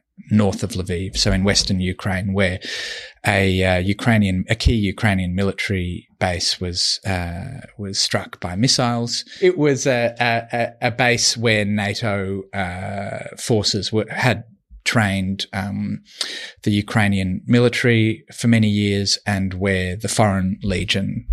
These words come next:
so a legion of foreign fighters, was based as well. And, uh,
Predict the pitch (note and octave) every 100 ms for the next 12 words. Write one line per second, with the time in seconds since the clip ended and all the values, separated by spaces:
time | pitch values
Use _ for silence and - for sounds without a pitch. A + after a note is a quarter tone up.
0 | - - - - - G#2 G#2+ G2 G#2 G#2
1 | A2 G2+ F#2 - F#2 F#2 F#2+ - - G#2
2 | - G2 G2 - A2 G#2 G#2 A2+ - -
3 | - - - _ A2 G#2 F#2+ F#2+ - G#2
4 | F#2+ F2+ F2+ -